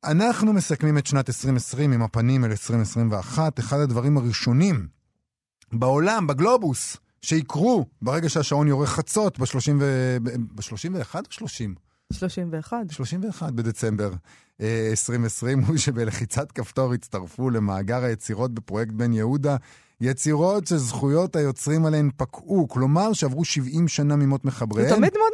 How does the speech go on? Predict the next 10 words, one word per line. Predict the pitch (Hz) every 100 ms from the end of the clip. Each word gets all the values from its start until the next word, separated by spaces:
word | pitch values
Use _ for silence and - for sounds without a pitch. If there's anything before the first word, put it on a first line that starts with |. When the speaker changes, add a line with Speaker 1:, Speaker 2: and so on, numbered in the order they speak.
| 453 415
Speaker 2:
מרגש | 403 -
אותנו, | 403 190 165 165 165
Speaker 1:
זה | 135 156
Speaker 2:
כל |
Speaker 1:
מרגש, | 190 247
Speaker 2:
הסיפור | 277 - 185 170
הזה. | 170
Speaker 1:
זה | 139
מרגש | 151 165 196 196
מאוד, | 254 370